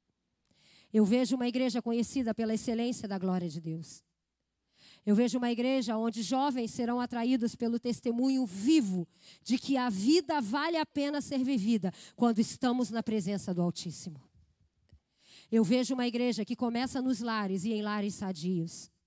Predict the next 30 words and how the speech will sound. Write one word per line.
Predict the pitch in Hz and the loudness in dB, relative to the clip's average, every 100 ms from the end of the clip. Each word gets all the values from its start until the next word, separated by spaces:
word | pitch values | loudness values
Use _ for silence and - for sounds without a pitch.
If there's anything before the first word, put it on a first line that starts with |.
| _ _ _ _ _ - - | _ _ _ _ _ -20 -6
Eu | 214 208 | 2 4
vejo | 269 240 | 4 2
uma | 277 | -2
igreja | 269 285 285 240 233 | 0 0 0 0 -2
onde | 254 269 | -2 -2
a | |
adoração | 247 262 262 - 269 254 | 0 0 -2 -4 -2 0
ultrapasse | 233 262 247 285 302 - | 0 -2 -4 -2 -2 0
os | 302 | -2
limites | 277 277 302 - 202 | 0 2 0 0 -2
dos | 247 | -2
domingos | 233 269 277 226 185 - - - | 0 2 2 0 -2 -6 -20 -6
e | 240 | 2
aconteçam | 269 277 285 285 311 - 269 | 2 4 0 2 0 2 0
no | 254 | 2
dia | 240 277 330 | 0 0 0
a | 302 | 0
dia | 214 294 269 | 0 -2 0
das | 262 | -2
pessoas | - 254 - 262 240 214 | -2 -4 0 0 0 -2
como | 233 226 | -4 -6
estilo | - - 226 196 | -6 -4 -4 -2
de | 196 | -4
vida. | 170 180 185 220 _ _ _ _ _ _ _ _ _ _ - _ | -4 -4 -6 -12 _ _ _ _ _ _ _ _ _ _ -20 _
Eu | 220 | 4
vejo | 247 285 | 4 4
uma | 285 277 | 0 0
igreja | 262 294 240 233 | 0 0 0 -2
que | 269 | 0
evangeliza | 233 277 247 277 339 254 196 | 0 0 0 2 2 2 -2